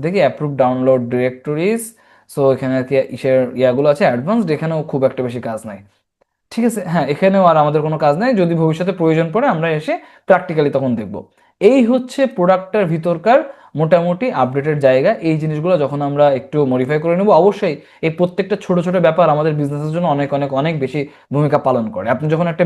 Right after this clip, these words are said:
বিজনেস রান করবেন, তখন আপনাকে শুধু একটা বিষয় না, অনেকগুলো বিষয় মাথায় নিয়েই কাজ করতে হবে। যদি আপনি শুধুমাত্র একজন ডেভেলপার হইতে চান, যদি শুধুমাত্র একজন ওয়েবসাইট বানানো শিখতে চান,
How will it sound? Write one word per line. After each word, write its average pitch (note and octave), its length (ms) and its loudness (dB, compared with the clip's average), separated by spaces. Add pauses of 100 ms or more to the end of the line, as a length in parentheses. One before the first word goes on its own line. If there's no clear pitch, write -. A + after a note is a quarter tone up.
বিজনেস E3 280 0 (320)
রান E3 140 4 (120)
করবেন, C3+ 240 0 (120)
তখন D3+ 240 -2
আপনাকে D#3 280 -6
শুধু E3+ 120 -2 (120)
একটা - 220 -2
বিষয় D#3 240 -2
না, B2 40 -2 (140)
অনেকগুলো F3+ 320 2 (100)
বিষয় D#3+ 260 -2
মাথায় D3 260 -2
নিয়েই D#3 240 0
কাজ B2+ 100 2 (100)
করতে A#2 240 -8
হবে। G2+ 160 -8 (500)
যদি F3+ 160 4 (100)
আপনি G3+ 200 -2
শুধুমাত্র G3 380 -2
একজন F3+ 220 0
ডেভেলপার D#3+ 440 4
হইতে D#3+ 200 -6
চান, D#3+ 180 -4
যদি D3 160 -4
শুধুমাত্র D3+ 320 -4
একজন D3+ 200 -4
ওয়েবসাইট D#3 400 0 (600)
বানানো D3+ 340 4 (480)
শিখতে E3+ 400 0
চান, D#3 140 4